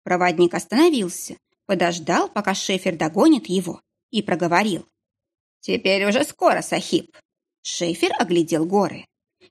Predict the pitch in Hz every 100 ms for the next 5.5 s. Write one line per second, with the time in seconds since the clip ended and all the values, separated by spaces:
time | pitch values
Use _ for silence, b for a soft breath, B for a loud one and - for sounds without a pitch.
0 | - 320 311 330 403 247 185 185 180 185
1 | 190 185 185 196 190 180 175 185 170 -
2 | - 220 277 180 _ _ _ 175 196 180
3 | - - 269 370 302 196 - - 160 254
4 | 339 311 196 - 196 185 185 180 - 175
5 | 175 180 220 208 180